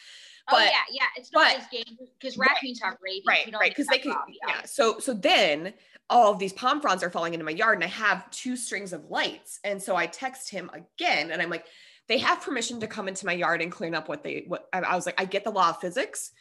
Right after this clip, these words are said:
Speaker 2: and it's gonna land in my yard." I was like, "And I don't care, but they have permission to come into my yard and clean it."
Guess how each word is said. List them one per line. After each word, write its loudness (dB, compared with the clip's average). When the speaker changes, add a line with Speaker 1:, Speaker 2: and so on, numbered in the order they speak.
Speaker 2:
and 2
it's -2
gonna -4
land 0
in -4
my 2
yard." 2
I 0
was -6
like, -10
"And -4
I 0
don't -4
care, 0
but -10
they -2
have -4
permission -8
to -10
come -8
into -6
my -6
yard -8
and -16
clean -12
it." -14